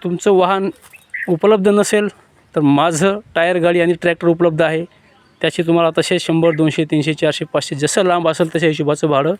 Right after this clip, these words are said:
देऊन काम करून घेण्यात ये-, घेऊ शकता. तर अशा प्रकारचा मी हे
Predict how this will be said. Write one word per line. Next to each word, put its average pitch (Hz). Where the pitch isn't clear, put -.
देऊन 156
काम 165
करून 165
घेण्यात 156
ये-, 226
घेऊ 220
शकता. -
तर 156
अशा 143
प्रकारचा 185
मी 175
हे 185